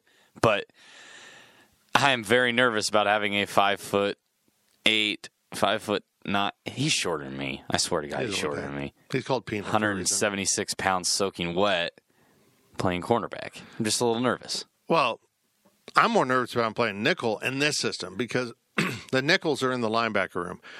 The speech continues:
Speaker 2: The nickel is really the, the Sam linebacker. I mean, they won't admit it, but that's, that's
Speaker 1: It's what it is.
Speaker 2: I mean, it's a hybrid safety corner linebacker, but it's not quite the same nickel that we saw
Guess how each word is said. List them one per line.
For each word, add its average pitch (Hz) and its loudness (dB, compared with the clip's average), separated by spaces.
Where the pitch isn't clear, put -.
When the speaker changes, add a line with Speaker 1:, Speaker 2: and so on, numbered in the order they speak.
Speaker 2:
The 170 6
nickel 185 2
is 117 -2
really 135 2
the, 110 -2
the 113 -2
Sam 117 0
linebacker. 95 -4
I - -8
mean, 165 2
they 214 6
won't 226 4
admit 147 2
it, 104 -2
but 131 2
that's, 160 0
that's - 0
Speaker 1:
It's - -4
what 131 4
it 92 -2
is. - -4
Speaker 2:
I 202 6
mean, 202 2
it's 180 0
a 165 2
hybrid 151 4
safety 143 0
corner 127 0
linebacker, 123 2
but 139 6
it's 127 -2
not 170 4
quite 160 4
the 131 -2
same 127 2
nickel 127 2
that 104 0
we 110 -2
saw 104 0